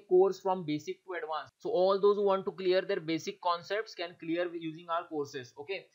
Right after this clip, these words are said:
there is a coding practice course. Apart from that, you will be facing one mock interview. Mock interview is the most important part before you face the actual interview. Uh, we are having full length aptitude test series along with topic wise aptitude test series.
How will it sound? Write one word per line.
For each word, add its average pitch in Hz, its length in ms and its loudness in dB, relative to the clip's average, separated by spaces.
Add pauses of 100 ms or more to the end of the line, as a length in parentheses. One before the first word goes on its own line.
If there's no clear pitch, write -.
(220)
there 156 160 -6
is 185 100 -4
a 214 100 2 (180)
coding 170 400 -2
practice 196 440 0
course. 185 440 2 (500)
Apart 185 360 0
from 220 280 -8
that, 196 280 0
you 185 80 -6
will 190 120 -2
be 208 100 -8
facing 185 540 -4
one 185 240 -2 (100)
mock 160 280 0 (100)
interview. 180 640 -4
Mock 160 280 -4
interview 180 300 -10
is 175 80 -10
the 180 80 -8
most 165 240 -12
important 175 500 -8
part 160 380 0
before 170 280 -8
you 180 160 -8
face 160 200 -8
the 165 100 0
actual 165 360 -4
interview. 165 420 -8 (640)
Uh, 160 240 2
we 175 100 0
are 220 100 4
having 196 360 2 (100)
full 202 160 2
length 214 380 2
aptitude 202 400 0 (140)
test 180 240 -8
series 190 320 -8 (100)
along 160 320 -2
with 202 160 -4
topic 165 320 0
wise 185 220 0
aptitude 160 480 -2
test 139 200 -6
series. 151 360 -6